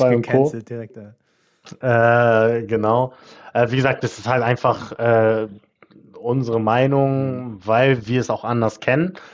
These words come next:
Speaker 2: und weil wir ganz genau, oder weil, weil wir auch anders aufgewachsen
Speaker 1: Mhm.
Speaker 2: sind, ne, und andere Werte mitbekommen haben und einfach das Gefühl haben, dass Leute einfach jetzt rumbitchen,
Speaker 1: Mhm.
Speaker 2: äh, die gefühlt nichts dafür machen oder einfach zu hohe Erwartungen haben, getriggert durch auch diesen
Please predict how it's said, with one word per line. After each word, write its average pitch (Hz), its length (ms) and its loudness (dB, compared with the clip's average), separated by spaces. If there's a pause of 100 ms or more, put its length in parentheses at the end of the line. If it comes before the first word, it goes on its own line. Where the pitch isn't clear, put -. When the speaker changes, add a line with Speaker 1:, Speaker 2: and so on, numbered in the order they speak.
(140)
Speaker 2:
und 113 140 -2
weil 113 140 2
wir 110 80 -4
ganz 117 200 -2
genau, 107 300 0
oder 113 260 -2
weil, 110 160 0 (920)
weil 101 340 -10
wir 113 240 0
auch 110 520 -8
anders 113 280 -4
aufgewachsen 101 540 -8
Speaker 1:
Mhm. 92 40 -10
Speaker 2:
sind, 95 220 -10
ne, 101 100 -6
und 95 220 -10
andere 101 260 -6
Werte 101 260 -4
mitbekommen 101 400 -8
haben 101 220 -2 (260)
und 104 120 -10
einfach 104 200 -6
das 107 140 -8
Gefühl 110 280 -4
haben, 113 120 0
dass 104 140 -6
Leute 107 240 -2
einfach 101 200 -12
jetzt 104 200 -14
rumbitchen, 117 640 -6 (140)
Speaker 1:
Mhm. 101 400 -14
Speaker 2:
äh, 104 640 0 (300)
die 113 80 -8
gefühlt 156 480 2
nichts 135 180 0
dafür 127 220 0
machen 131 240 0
oder 120 120 2
einfach 113 180 0
zu 120 200 -8
hohe 120 100 2
Erwartungen 104 500 0
haben, 101 280 -2 (500)
getriggert 143 580 0
durch 123 220 2
auch 113 200 -2
diesen 107 400 -4